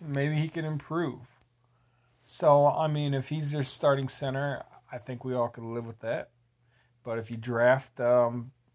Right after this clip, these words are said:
you know, a decent center, uh,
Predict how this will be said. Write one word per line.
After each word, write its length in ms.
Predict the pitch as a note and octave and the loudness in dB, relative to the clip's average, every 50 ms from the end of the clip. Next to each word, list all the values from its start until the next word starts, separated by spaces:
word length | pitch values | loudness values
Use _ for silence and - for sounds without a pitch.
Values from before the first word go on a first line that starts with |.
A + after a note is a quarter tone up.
| _ _ _ _ - | _ _ _ _ -12
you 120 | D3+ C#3 | -10 -8
know, 300 | B2 A#2 A#2 A#2 A#2 A#2 - | -6 -4 -2 -2 -4 -4 -4
a 80 | C3 A#2+ | -8 -10
decent 460 | A2+ B2 A#2+ A#2+ - C#3 A#2 A2+ - _ _ _ _ _ _ _ _ _ _ | -8 -8 -8 -8 -8 -8 -10 -10 -12 _ _ _ _ _ _ _ _ _ _
center, 540 | - - - - C3 B2+ B2+ C#3 D3+ D#3+ D3+ - _ _ _ _ _ _ _ _ _ _ _ _ _ _ | -20 -18 -10 -6 -4 -2 -2 -2 -2 -4 -6 -10 _ _ _ _ _ _ _ _ _ _ _ _ _ _
uh, 480 | - A#2+ A#2 A#2+ A#2+ A#2+ A#2+ A#2+ A#2 G#2 | -8 -4 -2 -2 0 0 0 0 0 -2